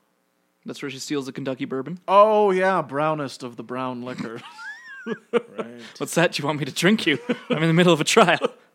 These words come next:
Speaker 3: And if you
Speaker 1: "Hello, David. I'm really tempted."
Speaker 3: <laughs>
Speaker 1: Just take it
Speaker 3: Because if,
Speaker 1: one day at a
Speaker 3: because
Speaker 1: time
Speaker 3: if
Speaker 1: and
Speaker 3: Lionel
Speaker 1: remember I
Speaker 3: Hutz
Speaker 1: love
Speaker 3: was
Speaker 1: you.
Speaker 3: going to have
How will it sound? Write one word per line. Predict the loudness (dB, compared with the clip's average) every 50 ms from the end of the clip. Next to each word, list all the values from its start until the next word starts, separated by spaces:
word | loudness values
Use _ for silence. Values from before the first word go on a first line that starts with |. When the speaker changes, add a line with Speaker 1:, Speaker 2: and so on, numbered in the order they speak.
| _ _
Speaker 3:
And | -10 -8
if | -4 0
you | 6
Speaker 1:
"Hello, | 8 8 8
David. | 10 10 10 10 10 10 8 4 2 4 2 2
I'm | 4 6
really | 6 4 4
tempted." | 6 8 8 8 8 6 4 2 0 0 0
Speaker 3:
<laughs> | -2 -4 -4 -6 _ _ -16 -16 -16 _ _ _ _ _ _ _ _ _ -12 -12 -12 _ _ _ -20 -20 -20 -20 -20 -18
Speaker 1:
Just | -6 -2
take | -2 2
it | 2
Speaker 3:
Because | 2 2 2
if, |
Speaker 1:
one | 0 0 4
day | 4 4 4
at | 4
a | 2
Speaker 3:
because | 2 4 6 8
Speaker 1:
time | 8 6
Speaker 3:
if | 6 4
Speaker 1:
and | 6 6
Speaker 3:
Lionel | 8 8 8 6 6 6
Speaker 1:
remember | 6
I | 6 4
Speaker 3:
Hutz | 4 2
Speaker 1:
love | 0 0
Speaker 3:
was | 0 0 0
Speaker 1:
you. | -2
Speaker 3:
going | -2 -4 -4 -4 -6
to | -8
have | -6 -4 -4 -2 -2 -2 -4 -4 -8 -12 -16 _